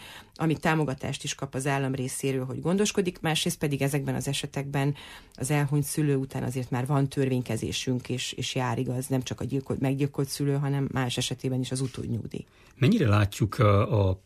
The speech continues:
Speaker 2: problémának a, a mértékét? Léteznek megbízható statisztikák arról, hogy az elmúlt, ö,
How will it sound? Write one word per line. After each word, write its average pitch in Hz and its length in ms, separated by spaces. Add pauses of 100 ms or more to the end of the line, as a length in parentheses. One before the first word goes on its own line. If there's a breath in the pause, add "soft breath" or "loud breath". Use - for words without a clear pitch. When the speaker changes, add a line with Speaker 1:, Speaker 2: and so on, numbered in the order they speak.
Speaker 2:
problémának 98 760
a, 92 460 (100)
a 101 220
mértékét? 98 920 (260)
Léteznek 135 580
megbízható 120 1040 (160)
statisztikák - 1120
arról, 104 380
hogy 101 160
az 98 140
elmúlt, 98 580
ö, 95 280